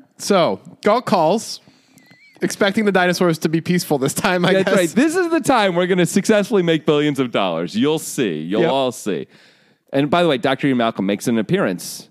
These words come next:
Speaker 2: and
Speaker 1: Oh.
Speaker 2: says, "Kill them all. Kill all the dinosaurs in the fifth one." Doesn't
Speaker 1: Right.
Speaker 2: matter.
Speaker 1: I mean, it's kind of like the reconnaissance, but we're in the Goldblumissance.
Speaker 2: I feel like that's true.
Speaker 1: Yeah.
Speaker 2: Right now.
Speaker 1: Yeah.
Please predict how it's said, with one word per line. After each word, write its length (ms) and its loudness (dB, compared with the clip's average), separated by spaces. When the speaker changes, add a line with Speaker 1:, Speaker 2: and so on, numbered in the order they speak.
Speaker 2:
and 120 -6
Speaker 1:
Oh. 60 -2
Speaker 2:
says, 300 -2
"Kill 260 0
them 140 0
all. 260 0
Kill 240 2
all 180 0
the 80 -2
dinosaurs 560 0
in 80 -4
the 80 -4
fifth 240 -6
one." 160 -10
Doesn't 80 -2
Speaker 1:
Right. 140 0
Speaker 2:
matter. 200 -6
Speaker 1:
I 60 0
mean, 240 0
it's 240 -4
kind 400 -4
of 100 -4
like 180 -4
the 60 -6
reconnaissance, 880 -4
but 160 -2
we're 220 0
in 100 -2
the 100 -4
Goldblumissance. 920 -4
Speaker 2:
I 120 -6
feel 160 0
like 140 -2
that's 200 -8
true. 640 -2
Speaker 1:
Yeah. 180 0
Speaker 2:
Right 240 0
now. 540 -2
Speaker 1:
Yeah. 220 -2